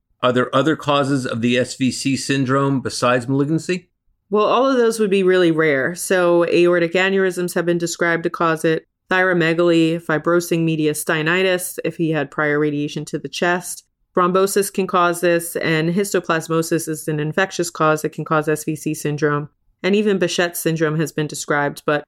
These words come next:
Speaker 2: malignancy is by far the most common.
Speaker 1: Let's go through the other choices quickly. What would you expect to find on physical examination for the other choices?
Speaker 2: Okay, so going down the list,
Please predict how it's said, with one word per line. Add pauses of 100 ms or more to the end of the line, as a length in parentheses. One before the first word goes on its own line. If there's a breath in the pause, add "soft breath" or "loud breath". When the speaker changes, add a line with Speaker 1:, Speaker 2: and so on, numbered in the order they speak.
Speaker 2:
malignancy
is
by
far
the
most
common. (500)
Speaker 1:
Let's
go
through
the
other
choices
quickly.
What
would
you
expect
to
find
on
physical
examination
for
the
other
choices? (460)
Speaker 2:
Okay,
so
going
down
the
list,